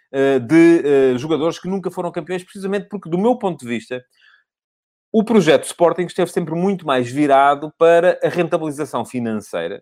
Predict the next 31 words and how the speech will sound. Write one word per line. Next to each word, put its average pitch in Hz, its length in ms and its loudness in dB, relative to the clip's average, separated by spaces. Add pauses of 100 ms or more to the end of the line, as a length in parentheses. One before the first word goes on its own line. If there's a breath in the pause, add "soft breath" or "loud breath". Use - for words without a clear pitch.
seja 85 300 -14
a - 20 -12
venda 87 280 -10
de 95 100 -20
jogadores, 160 480 -2 (180)
festejam-se 110 540 -4
vendas 92 260 -6
de - 80 -20
jogadores, 143 380 -6 (400 soft breath)
seja 117 420 2 (240 loud breath)
a 120 160 2
qualificação 120 680 0
para - 140 -4
a 90 40 0
Liga 95 220 -6
dos 110 100 -16
Campeões, 240 380 -6
que, - 100 -2
enfim, 311 140 -2
eu 330 100 2
percebo 269 300 -4
que - 80 -18
seja 247 180 2
um 254 160 2
alívio 233 400 2
do 139 140 -4
ponto 135 180 -6
de 147 80 -12
vista 151 160 -8
das 175 140 -6
contas, 127 380 -4